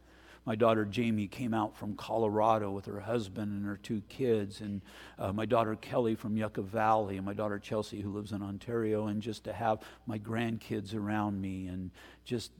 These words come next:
just the blessing that, that that is, and the peace that it brings to the soul. And all of this has come as a gift from God. Why? Because of that original gift from God,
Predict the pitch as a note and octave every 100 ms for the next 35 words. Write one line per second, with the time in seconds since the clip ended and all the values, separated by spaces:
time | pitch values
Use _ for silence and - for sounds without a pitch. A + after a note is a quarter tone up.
0 | - - B2 B2 G2+ B2 B2 - G#2+ F#2+
1 | F#2 F#2 - - - A#2+ G#2+ A2+ A#2 B2+
2 | A2+ F#2+ F#2+ G2 G2 - - B2+ - A2+
3 | G2+ G2 A2 A2 G2+ - - G2 G2 -
4 | A#2+ A2+ G#2 F#2 F2+ - - - C3+ B2+
5 | C3 B2 A2+ A#2 A2+ G2 - C3+ A#2+ A2
6 | G#2+ G2 B2 A#2 G#2 - - G#2 G2+ G#2
7 | A#2 G2+ F2 F2 - - - - A#2 C3
8 | C3 A#2 - A#2+ A2+ G#2+ G#2+ A2 A#2+ A#2+
9 | A2 F#2 F2+ - G#2+ - - - G#2 G2
10 | A2 G2+ G2+